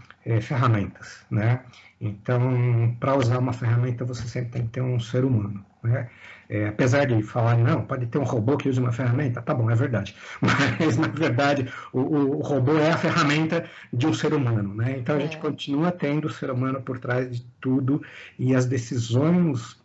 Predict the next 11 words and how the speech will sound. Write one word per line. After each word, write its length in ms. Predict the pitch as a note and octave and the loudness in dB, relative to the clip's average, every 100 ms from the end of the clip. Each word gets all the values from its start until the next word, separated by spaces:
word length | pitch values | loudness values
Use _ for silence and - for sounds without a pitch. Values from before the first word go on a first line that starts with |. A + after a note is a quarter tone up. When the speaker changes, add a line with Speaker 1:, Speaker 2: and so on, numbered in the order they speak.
| _ - | _ -2
Speaker 1:
humanas, 640 | A#2+ A#2 D3 C3+ A#2+ A2+ | 2 4 2 2 2 2
elas 260 | A#2+ B2+ A#2+ | 2 0 -4
são 340 | - C#3 D3 - - - - | -2 -2 -2 -6 -16 -16 -4
muito 580 | B2 B2+ D#3 G3 - G3 | 0 2 4 2 0 0
interessantes. 1040 | F3+ F#3 G3 - C#3 B2+ A#2 A2 G2 - _ - - - | 2 2 2 0 0 2 0 -2 -4 -10 _ -20 -20 -4
Ah, 280 | B2 A#2+ A#2+ | 2 2 2
quando 200 | F3 A3+ | 0 0
a 60 | G#3 | 0
gente 280 | G3+ - - | 0 -4 -2
cria 280 | D3+ F#3 C3 | 2 2 2
modelos, 680 | A#2+ G#2+ A#2+ D#3 A2 - | 0 0 0 0 -2 -6